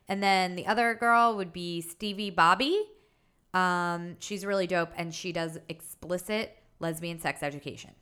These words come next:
Annie also listed as an idea looking up history. Like, Annie is the person who had mentioned the Bi History Instagram. Those are great places because you don't wanna only have, like, pop culture references that aren't gonna be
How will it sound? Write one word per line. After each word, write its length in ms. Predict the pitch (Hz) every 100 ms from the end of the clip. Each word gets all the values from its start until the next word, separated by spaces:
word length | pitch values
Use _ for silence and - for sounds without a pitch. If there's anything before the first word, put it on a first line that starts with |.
| _ _ -
Annie 300 | 226 240 220
also 500 | 214 240 226 208 - -
listed 460 | 190 190 - 196
as 160 | 147 170
an 100 | 175
idea 600 | 170 165 165 160 160 156 -
looking 320 | 180 180 180
up 280 | 170 160 -
history. 1000 | - 226 277 - 180 151 147 156 185 - _
Like, 200 | 165 160 175
Annie 240 | 180 180
is 100 | 175
the 60 | 170
person 260 | 170 165
who 140 | 165 170
had 120 | 165
mentioned 360 | 165 165 170 160
the 60 |
Bi 240 | 156 151 151
History 520 | 151 147 - 170 160
Instagram. 680 | 160 165 - 196 196 214 233 - - -
Those 180 | 220 240
are 80 | 262
great 300 | 196 214 226
places 480 | 226 202 202 190 -
because 320 | 190 214 208
you 80 | 294
don't 160 | 339 320
wanna 180 | 302 -
only 280 | 214 226 233
have, 240 | 202 185
like, 260 | 180 165 -
pop 300 | - 165 160
culture 380 | - 165 175 170
references 800 | 160 165 196 190 220 220 226 208 - - _ _
that 420 | 165 180 165 156 -
aren't 320 | 160 160 165 -
gonna 180 | 160
be 600 | 151 151 151 147 147 143